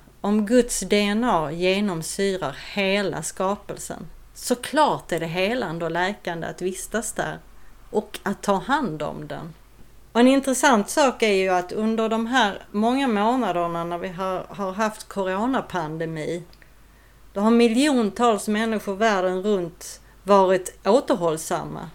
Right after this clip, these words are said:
och stannat hemma för att så skydda oss, eh, f-, själva och andra. Och valt att inte göra många av de aktiviteter som vi vanligen gör. Ja, då har jorden fått en andningspaus.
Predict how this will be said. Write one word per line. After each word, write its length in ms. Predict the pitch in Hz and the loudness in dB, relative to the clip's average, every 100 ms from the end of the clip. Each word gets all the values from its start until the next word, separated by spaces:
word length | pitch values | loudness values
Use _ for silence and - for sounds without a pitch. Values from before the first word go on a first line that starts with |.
| - | -8
och 140 | - 190 | -6 -2
stannat 420 | - 202 202 - | 0 0 -2 -2
hemma 480 | 226 220 269 208 160 | 0 2 0 -2 -6
för 240 | - 190 | -4 -4
att 240 | 180 - - - - | -4 -10 -20 -20 -10
så 280 | - 240 180 | 2 4 4
skydda 440 | 226 240 233 185 | 2 4 4 4
oss, 540 | 190 185 - - - | 2 0 -2 -8 -4
eh, 120 | 196 - | -4 -4
f-, 240 | - - - | -8 -12 -14
själva 500 | - - 220 277 202 | -6 0 2 2 2
och 280 | - 262 262 | 2 2 0
andra. 480 | - 202 156 - - - - - - - | -4 -4 -4 -8 -10 -16 -20 -20 -20 -14
Och 160 | - 220 | -2 4
valt 360 | 269 247 185 202 | 6 6 4 0
att 120 | 190 | 0
inte 220 | 247 240 | 0 2
göra 400 | 202 220 254 175 | 4 4 2 0
många 280 | 202 285 233 | 0 2 2
av 60 | |
de 180 | 208 196 | 0 0
aktiviteter 760 | 180 180 175 175 - 202 147 160 | -4 -6 -4 -2 0 -2 -2 -8
som 160 | - | -6
vi 80 | 180 | -4
vanligen 480 | 180 220 262 180 208 | 0 0 0 -2 -2
gör. 280 | 320 - - - - - - - - - - - | -2 -4 -8 -16 -20 -20 -20 -20 -20 -20 -20 -6
Ja, 140 | 220 | -2
då 140 | 240 320 | 2 2
har 160 | 190 | 2
jorden 480 | 170 247 285 190 185 | 2 2 2 0 -2
fått 220 | - 202 | -4 -2
en 120 | 185 165 | -4 -4
andningspaus. 1200 | 165 208 269 151 160 - - - - - - - | -2 0 0 -4 -6 -8 -10 -10 -10 -10 -12 -12